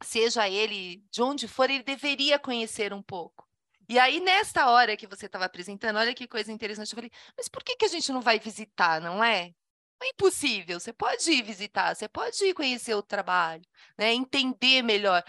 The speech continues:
Porque é muito diferente você ler algo e você ir ver, não é? É bem diferente. E eu sei que aqui na minha diretoria mesmo tem. Então, a gente acaba não fazendo porque a gente fica restrito a um pedacinho ali da escola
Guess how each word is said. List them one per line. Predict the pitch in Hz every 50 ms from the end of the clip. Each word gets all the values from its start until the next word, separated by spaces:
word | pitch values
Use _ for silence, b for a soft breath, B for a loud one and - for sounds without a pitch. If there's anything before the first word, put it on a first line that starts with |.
| B B B
Porque | - - 453
é | 403
muito | 427 427 - 392
diferente | 392 - - 392 370 349 370 339 - -
você | 254 262 - 254
ler | 233 226 226
algo | 220 226 247 247 247
e | 262
você | 220 247 247 - 269
ir | 262 262 285
ver, | 262 208 - 214 196 170 151 160 - _ _ _ _ _ _ _ _ _ _
não | - 160 175 185
é? | 196 220 233 240 -
É | 208 196 175 _ -
bem | 277 339 370
diferente. | 349 - - - 226 196 190 170 180 - B B B B
E | 285 320
eu | 392 427
sei | - - 403 359 359
que | - - 330 240 185
aqui | 208 220 - 277
na | 262 262
minha | 269 262 254
diretoria | 247 240 226 233 233 - 240 226 233 233
mesmo | 226 226 254 262 339 349
tem. | - 392 370 349 359 392 - _ _ _ _ _ _ _ _
Então, | 220 226 - - 262 247 254 269 311 381 B B B B B
a | 226 247
gente | 247 285 285 - -
acaba | 285 277 - 277 247 214 233 240
não | 247 254 277 359 392
fazendo | - 339 302 277 233 - 247 240 247 302 381 392 359 254 214 190 175 b b b b b b b _ _
porque | 294 349 339 - - 330 359 370 370 370
a |
gente | 359 - 359 339 - -
fica | - 370 - 349
restrito | 359 381 381 - - - _ - 349 359 370 - _ - 247
a | 233
um | 240 240
pedacinho | - 247 226 220 220 220 - - - 277 294 277 247
ali | 220 208 208
da | - 202
escola | 190 - - - - 240 247 277 302 294 254 202 185 185